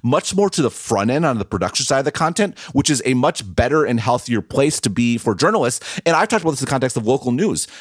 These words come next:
I think local news, for example, I think there's a real opportunity with the right cost structure.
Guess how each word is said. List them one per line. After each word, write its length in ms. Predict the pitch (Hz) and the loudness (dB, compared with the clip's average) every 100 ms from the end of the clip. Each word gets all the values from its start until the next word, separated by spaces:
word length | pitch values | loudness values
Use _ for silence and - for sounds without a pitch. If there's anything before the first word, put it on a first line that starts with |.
| - | -4
I 120 | 139 | -2
think 280 | - 170 156 | 0 0 0
local 420 | 123 113 139 - 147 | 0 2 2 2 0
news, 340 | 135 190 208 | 2 2 0
for 140 | - | -2
example, 440 | 107 90 90 107 - | -2 0 -2 -2 0
I 120 | 131 | 0
think 200 | 98 202 | 0 0
there's 240 | - 143 107 - | 2 0 0 0
a 100 | 107 | 0
real 300 | 95 147 170 | 2 2 4
opportunity 760 | 147 139 127 - 113 110 107 | 2 0 -2 -2 0 0 -2
with 220 | - 104 - | -2 -2 0
the 100 | 98 | 0
right 220 | 110 - | 0 0
cost 280 | - 127 - | -2 -2 0
structure. 520 | 113 98 - 92 | -2 -2 -2 -2